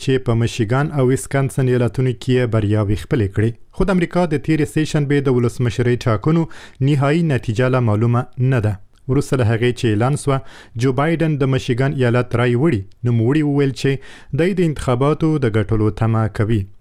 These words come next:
بایدن زیاته کړه، باوري دی اوس دا روښانه ده چې د ټاکنو ګټلو لپاره به د کافي ایالتونو رای خپلې کړي. د امریکا د ټاکنو سیستم یو څه پیچلی دی، ځکه یو ولسمشر تر ډیره د ټاکنیزو کالجونو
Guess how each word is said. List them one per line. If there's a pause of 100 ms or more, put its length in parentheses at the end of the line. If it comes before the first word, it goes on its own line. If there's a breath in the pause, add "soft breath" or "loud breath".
(260)
بایدن
زیاته
کړه، (420 loud breath)
باوري
دی (320)
اوس (100)
دا
روښانه
ده
چې
د
ټاکنو (100)
ګټلو
لپاره
به
د (140)
کافي (100)
ایالتونو
رای
خپلې
کړي. (600 loud breath)
د
امریکا (120)
د
ټاکنو (120)
سیستم (100)
یو
څه
پیچلی
دی، (320)
ځکه
یو
ولسمشر
تر
ډیره (360 loud breath)
د
ټاکنیزو
کالجونو